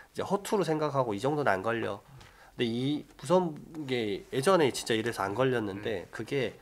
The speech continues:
Speaker 1: 이런 경우가 많아요. 리스트업은 됐는데요.
Speaker 2: 음.
Speaker 1: 그걸 다 잡으면 안 되니까 상위 몇 개만 사실 잡을 수
Speaker 2: 음,
Speaker 1: 있거든요.
Speaker 2: 음, 음.
Speaker 1: 근데 본인은 이제 "아, 이런 거래는 안 걸리네." 하면서
Speaker 2: 음.
Speaker 1: 반복적으로 하시는 분들이
Speaker 2: 음.
Speaker 1: 있어요.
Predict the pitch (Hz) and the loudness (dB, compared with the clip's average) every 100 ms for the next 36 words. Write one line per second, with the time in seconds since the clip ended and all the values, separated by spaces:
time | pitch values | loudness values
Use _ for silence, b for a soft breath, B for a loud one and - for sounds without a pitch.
0 | B B B B B - 110 180 226 208 | B B B B B -10 0 2 2 2
1 | 208 123 95 117 117 92 117 - - 202 | 2 2 2 0 -2 -4 -4 -4 2 2
2 | 202 180 104 110 107 123 135 104 92 - | 2 0 -4 -4 -4 -6 -6 -10 -12 -16
3 | - - _ - - - - - - - | -18 -20 _ -18 -18 -20 -20 -20 -18 -4
4 | - 135 - - 123 156 170 160 107 107 | 0 0 2 2 6 6 6 4 2 0
5 | 98 90 139 131 87 85 b b b b | -4 -4 -2 -2 -2 -8 b b b b
6 | b _ - - 214 220 123 85 - 165 | b _ -10 -2 0 2 0 -2 -4 -2
7 | 175 117 - 139 135 - - 135 139 104 | -2 -4 -8 -8 -8 -6 -4 -4 -4 -6
8 | 101 117 95 80 78 92 92 B B B | -6 -6 -6 -8 -8 -12 -16 B B B
9 | B - 123 120 113 120 143 135 107 113 | B -4 -4 -2 -2 0 2 2 0 -2
10 | 101 90 101 104 92 104 127 113 107 113 | -2 -2 -4 -6 -6 0 0 0 -2 0
11 | 101 90 107 113 110 104 107 113 104 - | 0 0 -2 -2 -2 -2 -2 -4 -6 -8
12 | 104 92 92 131 220 226 202 165 127 127 | -14 -12 -6 -2 -2 0 2 4 2 0
13 | 113 101 98 104 98 95 | -4 -4 -8 -12 -12 -12